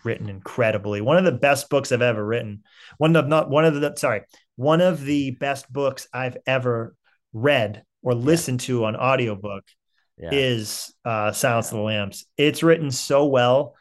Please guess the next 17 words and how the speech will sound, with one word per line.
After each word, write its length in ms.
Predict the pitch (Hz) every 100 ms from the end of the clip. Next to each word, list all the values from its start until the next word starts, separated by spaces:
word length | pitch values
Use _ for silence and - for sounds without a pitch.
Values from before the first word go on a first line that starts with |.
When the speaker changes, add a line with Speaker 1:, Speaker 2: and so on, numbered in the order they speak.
| _ _ _ -
Speaker 1:
that 100 | 135
you 160 | 131 143
can't 300 | 185 190 180
believe 360 | 143 143 143
the 140 | 127 127
author 640 | 120 120 123 117 110 - _ _ _ _
wasn't 760 | 135 117 139 147 147 127 135
working 340 | 127 123 120 117
for 120 | -
the 140 | 110 110
F 160 | 104
B 100 | 107
I. 280 | 98 92 92 _ -
Like, 140 | 123
it's 220 | 160 -
Speaker 2:
Right. 80 | 85
Speaker 1:
so 1040 | 82 - - - - 175 151 131 113 110